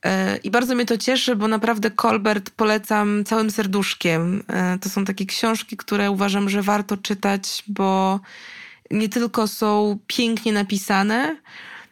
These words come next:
nie tylko Kolbert tak wciąga i angażuje i doskonale tłumaczy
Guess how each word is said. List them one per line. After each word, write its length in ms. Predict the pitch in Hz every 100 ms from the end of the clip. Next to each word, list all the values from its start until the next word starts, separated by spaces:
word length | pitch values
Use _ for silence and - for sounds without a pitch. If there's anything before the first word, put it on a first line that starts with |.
| _ - -
nie 160 | 208
tylko 480 | 208 - 226 220 214
Kolbert 1040 | 196 - 214 208 208 202 202 196 196 196 -
tak 460 | 190 190 - - -
wciąga 800 | - - 240 233 226 185 170 -
i 280 | - 180 190 -
angażuje 1000 | 190 196 202 196 233 233 196 180 175 - -
i 380 | 180 180 180 190 - - - -
doskonale 600 | 185 208 - 214 226 220
tłumaczy 1120 | 208 - 226 220 208 214 202 202 196 190 196